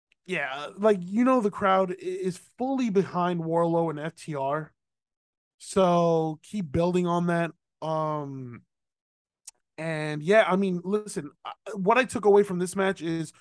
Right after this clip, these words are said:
hopefully down the line, we just get to see an F T R versus the Motor City Machine Guns match, 'cause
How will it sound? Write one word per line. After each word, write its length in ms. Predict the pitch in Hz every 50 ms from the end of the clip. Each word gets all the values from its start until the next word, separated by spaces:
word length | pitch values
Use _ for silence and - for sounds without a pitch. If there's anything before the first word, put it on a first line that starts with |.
| - - - - _ -
hopefully 360 | - 190 202 190 - 208 196
down 220 | 170 180 175 180
the 60 | 170
line, 340 | 160 156 160 165 175 175 160
we 160 | 160 170 170
just 320 | 160 143 131 170 185 170 -
get 160 | - 170 170
to 100 | - 165
see 180 | - - 175 165
an 100 | 147 -
F 180 | - 165 170 165
T 220 | - - - 180 170
R 200 | 165 156 156 156
versus 300 | 151 160 - - 151 147
the 80 | 151
Motor 200 | 151 156 151 151
City 200 | 147 - 170 156
Machine 400 | 151 143 123 - - - 151 147
Guns 240 | 147 147 139 139 135
match, 280 | 139 147 135 135 - - -
'cause 280 | - 151 139 135 -